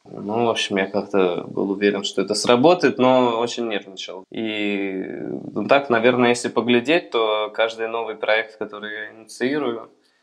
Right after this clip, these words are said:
ну, сильно больше предыдущего, потому что там Болотов дача, например,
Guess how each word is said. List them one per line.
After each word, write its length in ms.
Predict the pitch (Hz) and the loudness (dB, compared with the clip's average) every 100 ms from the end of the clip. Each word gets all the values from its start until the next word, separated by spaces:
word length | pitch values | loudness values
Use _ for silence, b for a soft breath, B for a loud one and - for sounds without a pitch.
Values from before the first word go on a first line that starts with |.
| - | -6
ну, 240 | - 123 | 0 2
сильно 600 | - - 131 139 131 117 | 2 2 4 6 6 4
больше 800 | 101 110 113 - 107 104 101 92 - _ | 4 0 0 -4 -4 -2 -2 -6 -14 _
предыдущего, 920 | 120 120 117 110 117 - - 90 - - _ | -6 -4 -4 -4 -6 -6 -10 -12 -14 -16 _
потому 240 | - - | -8 -8
что 500 | - - 95 90 - - | -8 -6 -4 -4 -10 -6
там 260 | 104 - | -4 -2
Болотов 460 | 101 107 107 107 98 | 0 2 2 -2 2
дача, 380 | 131 147 - 110 | 4 4 0 -4
например, 580 | 98 - 101 101 98 | -8 -8 -6 -4 -6